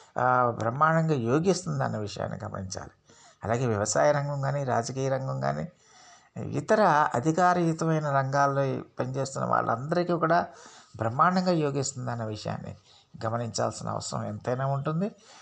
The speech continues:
ఉద్యోగంలో కానీ, వ్యాపారంలో కానీ, ఇతర శ్రామిక రంగాల్లో కానీ మీరు చేస్తున్న ప్రయత్నాలన్నీ కూడా మీకు మంచి సత్ఫలితాలను ఇస్తాయన్న విషయాన్ని గమనించాలి.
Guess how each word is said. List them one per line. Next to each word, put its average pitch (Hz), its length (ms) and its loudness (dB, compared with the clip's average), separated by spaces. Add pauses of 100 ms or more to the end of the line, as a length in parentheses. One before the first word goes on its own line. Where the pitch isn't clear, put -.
(180)
ఉద్యోగంలో 160 580 4
కానీ, 156 240 2
వ్యాపారంలో 139 640 2
కానీ, 123 260 -2
ఇతర 143 220 0
శ్రామిక 131 460 -4
రంగాల్లో 123 460 -2
కానీ 120 380 -4 (500)
మీరు 160 400 2
చేస్తున్న 185 360 2
ప్రయత్నాలన్నీ 147 800 0
కూడా 143 360 0 (440)
మీకు 165 240 2
మంచి 151 380 0
సత్ఫలితాలను 156 760 0
ఇస్తాయన్న 120 460 -2
విషయాన్ని 110 480 -6
గమనించాలి. 87 460 -10